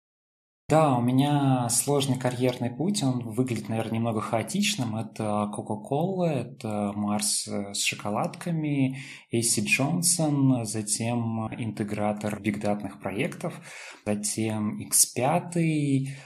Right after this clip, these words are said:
затем продуктом работал в Эваторе, в Яндексе на проекте Суперчека в Яндекс.Маркете.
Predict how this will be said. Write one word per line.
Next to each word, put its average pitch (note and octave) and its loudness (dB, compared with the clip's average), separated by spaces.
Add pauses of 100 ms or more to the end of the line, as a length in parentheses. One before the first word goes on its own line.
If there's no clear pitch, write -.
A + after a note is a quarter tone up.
(160)
затем G#2 0
продуктом A2 -2
работал G#2 -2 (160)
в G2+ -4
Эваторе, C#3+ 0
в - -4
Яндексе C3+ 0
на A#2 -4
проекте A2 -4
Суперчека G#2 -4
в G2+ -14
Яндекс.Маркете. G2+ -8